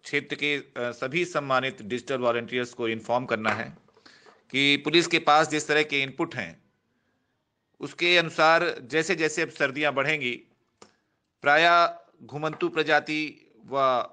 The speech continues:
कच्छाधारी बनियान गिरोह व बावरिया गिरोह आदि तरह के अपराधियों का मूवमेंट बढ़ जाता है। ऐसे में ये लोग, अ, गांव के आसपास या कस्बों के आसपास डेरा लगा करके कैंप करते हैं।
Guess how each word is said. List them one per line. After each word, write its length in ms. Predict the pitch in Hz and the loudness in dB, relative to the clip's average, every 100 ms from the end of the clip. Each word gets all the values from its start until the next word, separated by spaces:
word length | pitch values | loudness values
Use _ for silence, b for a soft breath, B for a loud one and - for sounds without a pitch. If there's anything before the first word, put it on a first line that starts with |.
| - | -10
कच्छाधारी 600 | 135 - - 151 143 143 | -12 -4 -2 2 2 2
बनियान 400 | 135 131 135 135 | -4 -4 -4 -4
गिरोह 420 | 135 131 131 135 _ - | -4 -4 -6 -10 _ -6
व 100 | 127 | -4
बावरिया 480 | 113 127 131 143 156 | 2 2 2 0 0
गिरोह 360 | 131 127 127 127 _ _ _ _ _ _ - | -2 -4 -6 -10 _ _ _ _ _ _ 2
आदि 680 | 143 160 175 175 165 _ _ _ _ _ - | 4 4 -2 -4 -6 _ _ _ _ _ -2
तरह 220 | 147 165 | 2 2
के 180 | 160 156 | 2 0
अपराधियों 440 | 135 135 135 151 | 2 2 2 -2
का 140 | 143 131 | -2 -2
मूवमेंट 420 | 123 135 143 104 | -2 -6 -8 -6
बढ़ 180 | 123 127 | -4 -2
जाता 280 | 101 95 | -4 -6
है। 220 | 92 82 _ _ - B B B B B B B | -10 -14 _ _ -16 B B B B B B B
ऐसे 260 | 143 156 185 | 0 2 4
में 120 | 185 | 4
ये 120 | 175 | 4
लोग, 320 | 170 180 170 127 | 4 4 2 0
अ, 220 | 131 127 | 0 0
गांव 440 | - 117 135 160 | -4 -2 4 4
के 160 | 156 147 | 4 6
आसपास 580 | 147 156 - 151 151 147 | 6 4 4 4 4 2
या 160 | 135 | 2
कस्बों 400 | 131 131 123 151 | 2 -4 -2 -4
के 160 | 151 135 | 0 2
आसपास 560 | 135 135 131 135 117 104 | 2 2 0 0 -2 -4
डेरा 240 | 131 143 | 0 0
लगा 240 | 135 123 123 | 0 0 -2
करके 340 | 135 - 123 | -2 -6 -6
कैंप 340 | - 120 135 | -2 -2 -2
करते 260 | 139 - 127 | -6 -6 -8
हैं। 240 | 127 - | -12 -16